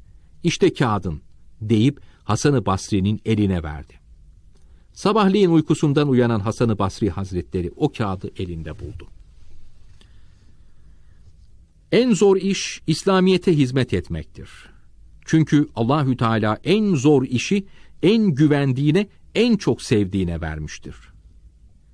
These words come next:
Peygamberlere ve varislerine vermiştir. Allah'ın dinini Allah'ın kullarının ayaklarına kadar götürmek ne büyük bir zevktir ve ne büyük bir saadettir.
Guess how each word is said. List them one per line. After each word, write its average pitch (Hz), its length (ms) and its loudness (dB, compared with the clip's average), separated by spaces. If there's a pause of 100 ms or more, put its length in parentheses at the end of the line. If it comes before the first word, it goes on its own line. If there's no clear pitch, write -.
(280)
Peygamberlere 143 760 4
ve 147 140 4
varislerine 123 640 2
vermiştir. 80 520 -10 (1160)
Allah'ın 127 540 2
dinini 120 480 4 (360)
Allah'ın 120 480 2
kullarının 135 680 2
ayaklarına 120 640 0
kadar 151 260 0
götürmek 120 540 0
ne 113 200 2
büyük 220 280 2
bir 156 120 4
zevktir 120 540 2 (400)
ve 107 180 4
ne 117 160 4
büyük 185 300 2
bir 175 120 4
saadettir. 143 800 -2